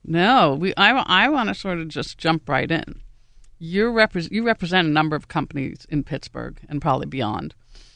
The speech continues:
And with all the attention now on sexual harassment across the nation, what, what are you seeing? Are you seeing the similar trends in Pittsburgh, or is this, is this an outlier? Is it because there's major density in some of the places?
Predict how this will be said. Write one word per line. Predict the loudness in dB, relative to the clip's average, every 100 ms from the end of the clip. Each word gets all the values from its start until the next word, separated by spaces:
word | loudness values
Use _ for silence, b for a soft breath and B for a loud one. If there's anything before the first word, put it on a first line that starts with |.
| b b _
And | 2 4 2 0
with | 0 4
all | 4 4
the | 2
attention | 0 0 -2 -2 -2
now | 0 0
on | 0 -4
sexual | -4 -4 -6 -12
harassment | -6 -4 -4 -4 -6 -6
across | -8 -8 -8 -6
the | -6
nation, | -6 -8 -10 -12 -12 _ _ _ _ _
what, | -6 -6 -4
what | -2
are | 0
you | -2
seeing? | -2 -2 0 -2 -6
Are | -8
you | -8
seeing | -4 -2 0
the | -4
similar | -4 -4 -2 -6
trends | -4 -2 -2 -4 -6 -6
in | -8 -6
Pittsburgh, | -10 -10 -6 -2 -2 -2 -6
or | -12 -12
is | -8
this, | -8 -8 -14 b b b b b -8
is | -6
this | -4 0
an |
outlier? | 2 2 2 2 4 4 2 0 -4
Is | -8 -14
it | -20
because | -12 -8 -8
there's | -6 -8 -4
major | -4 -4 -6
density | -4 -4 -2 -6 -8
in | -8
some | -8 -8
of | -10
the |
places? | -10 -10 -10 -14 -20